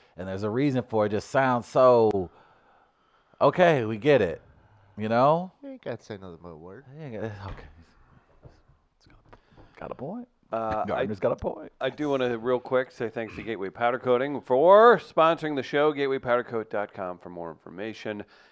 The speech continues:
Speaker 3: Guys, if you need your wheels done up right,
Speaker 1: Mm-hmm.
Speaker 3: don't say nothing but a word.
Speaker 1: Oh,
Speaker 3: You take
Speaker 1: there
Speaker 3: it
Speaker 1: you
Speaker 3: to
Speaker 1: go.
Speaker 3: Gateway
Speaker 2: Mm-hmm.
Speaker 3: Powder Coating. Go out, see Mark, Alex, and the fellas. They'll take care of you. They're in O'Fallon,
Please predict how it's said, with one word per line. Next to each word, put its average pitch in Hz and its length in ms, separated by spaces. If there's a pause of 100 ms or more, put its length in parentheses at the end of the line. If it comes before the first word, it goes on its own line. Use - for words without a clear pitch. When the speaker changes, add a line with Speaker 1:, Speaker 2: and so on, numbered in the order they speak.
(120)
Speaker 3:
Guys, 95 400 (100)
if 87 120
you 90 60
need 92 260
your 76 80
wheels 104 560
done 113 240
up 123 220
right, 117 280 (160)
Speaker 1:
Mm-hmm. 82 200
Speaker 3:
don't 98 320
say 110 240
nothing 117 460
but 117 120
a 113 40
word. 127 440
Speaker 1:
Oh, 147 140
Speaker 3:
You 285 40
take 123 80
Speaker 1:
there 127 60
Speaker 3:
it 185 40
Speaker 1:
you - 60
Speaker 3:
to - 120
Speaker 1:
go. - 60
Speaker 3:
Gateway 127 300
Speaker 2:
Mm-hmm. 95 100
Speaker 3:
Powder 165 260
Coating. 160 480 (320)
Go 135 100
out, 156 200
see 151 120
Mark, 135 360
Alex, 127 400
and 120 60
the 110 60
fellas. 135 480
They'll 110 160
take - 240
care 110 180
of 120 120
you. 110 40
They're 104 160
in 104 60
O'Fallon, 113 500